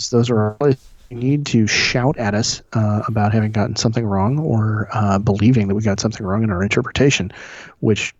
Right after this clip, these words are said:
you know, screw you, you're wrong, um, unless you're not. Uh, that, that would probably be best done at Twitter.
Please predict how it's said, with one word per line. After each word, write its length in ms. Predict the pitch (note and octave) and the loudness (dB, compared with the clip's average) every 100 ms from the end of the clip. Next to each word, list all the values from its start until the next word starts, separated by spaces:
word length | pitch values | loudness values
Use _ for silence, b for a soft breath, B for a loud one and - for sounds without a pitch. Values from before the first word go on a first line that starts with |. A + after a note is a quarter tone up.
| - | -6
you 100 | A2+ | -4
know, 180 | E2+ A2+ | -2 -4
screw 300 | - A2+ A2+ | -4 0 2
you, 180 | F#2+ F2+ | 2 0
you're 280 | F#2 D3+ | 2 2
wrong, 400 | C3+ E2+ F2+ C#3 - - | 2 0 -2 -4 -8 -2
um, 1160 | B2 A#2+ A#2+ A#2 A2+ A2 G#2+ G#2 G2+ G2 G2 F#2+ _ | 2 4 4 4 4 2 0 -2 -4 -8 -10 -14 _
unless 560 | - B2 B2 G#2+ - - | 0 2 2 0 -4 -6
you're 180 | A#2 G#2 | -4 -4
not. 260 | F2 - - B B B B B - | -4 -8 -10 B B B B B -4
Uh, 540 | B2+ B2+ A#2 A2 G#2+ G#2 - - | 2 4 4 2 0 -4 -8 -10
that, 440 | A#2+ A2+ G#2+ A2+ - | -4 -2 -2 -4 -6
that 280 | A2+ G2+ G2 | -4 -4 -6
would 200 | - A#2 | -16 -6
probably 440 | - B2+ A2 G#2 | -4 -2 -4 -6
be 100 | G#2 G2+ | -6 -6
best 340 | A2 B2 - | -6 -8 -4
done 200 | G#2 F2 | -4 -4
at 180 | E2+ - | -8 -10
Twitter. 400 | - G2+ - | -4 -4 -4